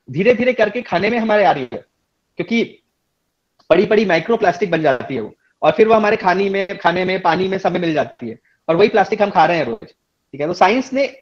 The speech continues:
advance तो बड़ा किया है, अ, एटम बम बनाए जिससे कि लोगों की ब-, ब-, death हो गई, बहुत सारे लोगों की टुकड़े टुकड़े हो गए, ये सब तो किया है,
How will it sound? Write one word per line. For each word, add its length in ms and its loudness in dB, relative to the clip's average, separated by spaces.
advance 360 0
तो 80 0
बड़ा 160 2
किया 220 -2
है, 240 -2
अ, 40 2
एटम 380 4
बम 160 2
बनाए 360 -2
जिससे 200 -2
कि 100 2
लोगों 220 2
की 540 -6
ब-, 380 2
ब-, 260 -4
death 280 2
हो 80 6
गई, 180 0
बहुत 280 2
सारे 200 4
लोगों 200 0
की 180 -2
टुकड़े 260 4
टुकड़े 240 0
हो 80 2
गए, 180 -4
ये 60 -6
सब 180 -4
तो 80 0
किया 220 2
है, 180 -2